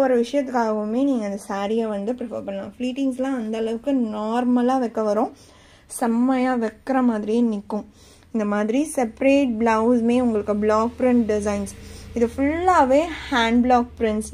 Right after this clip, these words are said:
டிசைன்ஸ்ல தான் வரும். இந்த பேஸ்ல இந்த design இது எல்லாமே உங்களுக்கு hand block பிரிண்ட்ஸ்ல தான் கொடுப்பாங்க. இது separate பிளவுஸ் எக்ஸ்ட்ராவா கொடுக்கறது. சாரிலையுமே உங்களுக்கு running பிளவுஸ் இருக்கும், அதை விடவுமே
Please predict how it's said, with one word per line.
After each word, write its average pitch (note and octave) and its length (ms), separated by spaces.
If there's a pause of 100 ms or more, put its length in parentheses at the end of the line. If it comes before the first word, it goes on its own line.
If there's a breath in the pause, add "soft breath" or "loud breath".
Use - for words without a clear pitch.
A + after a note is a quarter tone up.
டிசைன்ஸ்ல G3+ 720
தான் A#3+ 180
வரும். F#3+ 180 (480 loud breath)
இந்த G3+ 140 (100)
பேஸ்ல C4+ 540 (140)
இந்த G#3+ 260 (100)
design G#3 460 (120)
இது G#3+ 160 (100)
எல்லாமே B3+ 540 (100)
உங்களுக்கு G#3+ 420 (1120)
hand G#3+ 320
block A3 260
பிரிண்ட்ஸ்ல G#3 540
தான் A#3 180
கொடுப்பாங்க. G3+ 480 (640 loud breath)
இது C#4+ 120 (100)
separate C#4 580
பிளவுஸ் A#3+ 340 (100)
எக்ஸ்ட்ராவா C4+ 580 (100)
கொடுக்கறது. G3 460 (160)
சாரிலையுமே A#3 840 (140)
உங்களுக்கு A3 360 (180)
running A3 440
பிளவுஸ் G#3 480
இருக்கும், C4 320 (540 loud breath)
அதை G#3 280
விடவுமே A#3 440